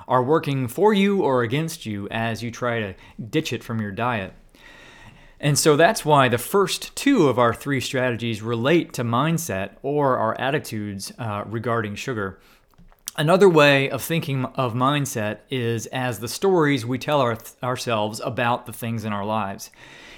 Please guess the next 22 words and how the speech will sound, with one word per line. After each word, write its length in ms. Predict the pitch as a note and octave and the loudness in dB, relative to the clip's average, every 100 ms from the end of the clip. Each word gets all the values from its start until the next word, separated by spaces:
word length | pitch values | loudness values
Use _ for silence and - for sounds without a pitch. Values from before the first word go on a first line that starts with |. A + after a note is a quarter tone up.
| - | -4
And 380 | C#3+ C3+ C3 A#2+ | 0 2 0 4
those 240 | D#3 E3 | 6 6
stories 440 | - A3+ A#3+ E3 C#3 | 4 4 6 4 2
we 140 | D3 | -4
tell 480 | C#3+ F#3+ C3+ A2+ A#2+ | 2 4 6 4 0
are 380 | - A#2+ A#2 A2+ | 0 2 2 2
incredibly 480 | A#2 - G#3+ E3 C3+ | -2 -2 0 0 0
powerful, 640 | C3+ D3 B2+ - F#2+ F#2+ - - - | 2 2 0 -2 -8 -8 -20 -20 -6
uh, 160 | A2+ A2 | -2 -2
profoundly 580 | C#3 - D3+ E3+ D#3 C#3 | -2 0 2 4 2 2
impacting 680 | E3 D3+ A#2 A#2 B2 A#2 | 0 0 -2 -4 -6 -6
how 260 | G#2 C#3 D#3 | 0 2 2
we 160 | C#3 | 0
behave, 600 | B2 A#2+ D#3 C#3 A2+ G#2+ - - - - | -2 -4 -2 0 -2 -4 -8 -20 -4 2
oftentimes 800 | F3 E3+ D3 C3+ B2+ A#2+ A#2 - | 4 4 0 0 2 0 -4 -4
in 180 | C3+ | -4
ways 300 | B2+ B2 A#2 | 0 0 0
we're 160 | G#2+ C#3 | -2 -2
not 160 | C3 B2 | 0 0
even 180 | G#2+ | -4
aware 300 | G2 E3+ E3+ | -4 0 2
of. 260 | G2+ F#2+ | 2 0